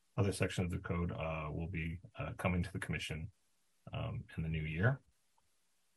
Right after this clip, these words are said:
Age-friendly action plan that was originally gonna be part of the general plan update. We decided to defer that,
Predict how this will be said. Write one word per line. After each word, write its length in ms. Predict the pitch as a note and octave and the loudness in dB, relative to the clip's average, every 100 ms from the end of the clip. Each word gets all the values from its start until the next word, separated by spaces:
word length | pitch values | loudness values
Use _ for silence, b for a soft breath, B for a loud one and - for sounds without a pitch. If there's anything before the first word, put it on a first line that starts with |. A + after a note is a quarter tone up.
| _ _ _ _ _ _ _ _ _ _ _ _ - | _ _ _ _ _ _ _ _ _ _ _ _ 4
Age-friendly 440 | A#2+ B2 C3+ C#3 C3+ | 6 8 8 10 10
action 300 | C3+ - D3+ | 8 4 4
plan 280 | D3 E3 D#3+ | 6 6 4
that 140 | A2 | 4
was 180 | A2+ A2 | 2 2
originally 380 | B2+ C3+ C#3 B2+ | 2 0 0 0
gonna 160 | B2+ | 0
be 100 | A#2+ | 0
part 280 | A2+ B2 G#2 | 2 2 2
of 80 | G#2+ | -4
the 60 | |
general 300 | G2 C#3+ C#3 | 2 4 6
plan 220 | C3 C3+ C3 | 6 6 6
update. 440 | A#2+ - A#2+ A#2 - b b b b _ | 4 4 4 2 -2 b b b b _
We 440 | A2+ A2 G#2+ G2+ - _ - | 2 6 6 2 -4 _ -6
decided 420 | A#2 A2+ A2+ G#2+ | -2 4 6 6
to 380 | G2+ F#2 - - | 2 -4 -2 2
defer 380 | G#2+ - E3 E3+ | 2 6 6 8
that, 320 | C#3+ B2+ - | 8 8 6